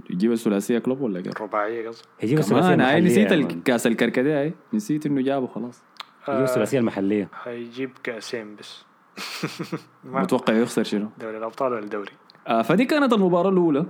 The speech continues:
Speaker 1: اللي هي تكرار لمواجهة الأسبوع اللي فات بتاعت قمة الدوري الإنجليزي، لكن ما كانت بنفس الجودة بتاعت المباراة دي.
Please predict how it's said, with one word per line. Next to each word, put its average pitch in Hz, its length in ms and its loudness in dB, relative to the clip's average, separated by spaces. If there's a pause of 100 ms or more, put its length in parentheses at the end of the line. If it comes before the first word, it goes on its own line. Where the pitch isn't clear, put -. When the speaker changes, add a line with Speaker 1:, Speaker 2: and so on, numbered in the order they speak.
(880)
Speaker 1:
اللي 123 380 0
هي 151 440 4
تكرار 170 580 2
لمواجهة 120 960 4
الأسبوع 120 320 2
اللي 117 120 0
فات 120 180 0
بتاعت 95 440 -4
قمة 95 220 -2
الدوري 104 260 2
الإنجليزي، 98 460 0
لكن 104 200 0
ما 127 120 2
كانت 104 220 0
بنفس 90 280 0
الجودة 87 320 0
بتاعت 85 300 -10
المباراة 82 320 -8
دي. 85 100 -10